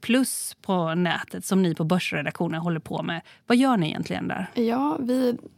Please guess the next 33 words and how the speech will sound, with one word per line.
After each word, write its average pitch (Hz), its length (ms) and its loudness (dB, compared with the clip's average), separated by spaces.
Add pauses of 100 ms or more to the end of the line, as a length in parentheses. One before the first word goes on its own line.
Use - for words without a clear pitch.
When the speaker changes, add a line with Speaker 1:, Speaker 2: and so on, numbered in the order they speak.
(140)
Speaker 2:
uppdaterar 208 360 0
ju 202 60 2
dagligen 220 580 2
där. 240 240 4 (420)
Framförallt 226 600 2
är - 60 -4
det - 60 -4
ju - 60 -4
då - 200 -2
våra 208 580 0
portföljer 233 500 0
som 226 160 -4
vi 208 60 2
har - 260 0
tre 247 220 -4
stycken. - 400 -4 (600)
Småbolagsportföljen, 240 1040 0 (300)
och 214 80 -4
det - 180 -2
är - 160 -4 (100)
Nordiska 214 500 2
värdeportföljen 214 680 0
och - 160 -4
det - 100 -2
är - 80 -4 (160)
avkastningsportföljen. 214 1040 0 (200)
Speaker 1:
Avkastningsportföljen, 190 1300 2
alla 196 400 4
portföljer 175 420 2
ska 175 140 -2
ha 175 80 2
avkastning, 185 540 0
eller? 277 520 0